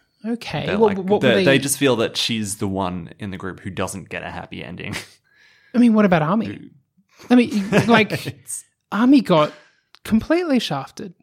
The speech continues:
Speaker 1: She's got feelings for our main dude,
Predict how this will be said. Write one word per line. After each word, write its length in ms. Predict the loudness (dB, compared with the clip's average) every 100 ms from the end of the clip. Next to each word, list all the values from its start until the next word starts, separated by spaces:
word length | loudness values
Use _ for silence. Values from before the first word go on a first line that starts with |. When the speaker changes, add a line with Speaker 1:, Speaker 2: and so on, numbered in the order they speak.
| _ -8
Speaker 1:
She's 240 | -6 -2
got 280 | 0 0 2
feelings 520 | 2 4 6 2 2
for 100 | 0
our 120 | 0
main 320 | 0 0 0 2
dude, 400 | 2 2 0